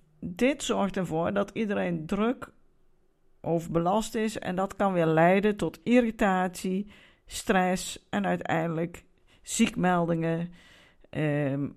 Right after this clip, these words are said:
afwezigheid en hoog ziekteverzuim. Allemaal zaken die je zeker als werkgever helemaal niet wilt en die je ook enorm veel geld kosten.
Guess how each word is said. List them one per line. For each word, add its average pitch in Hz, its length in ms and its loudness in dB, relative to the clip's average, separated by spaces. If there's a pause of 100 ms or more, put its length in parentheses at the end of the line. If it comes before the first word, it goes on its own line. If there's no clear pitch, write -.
afwezigheid 160 960 0
en 220 140 0
hoog 208 240 2
ziekteverzuim. 147 800 -2 (100)
Allemaal 226 420 0
zaken 185 640 -2
die 190 220 -2
je 202 160 2
zeker 220 520 0
als 202 500 -4
werkgever 175 1000 -4
helemaal 175 800 0 (380)
niet 175 320 0
wilt 175 400 2
en 190 140 -6
die 196 140 -4
je 190 80 -2
ook 175 260 -4
enorm 196 440 -4
veel 185 160 -2
geld 190 340 -4
kosten. - 460 -16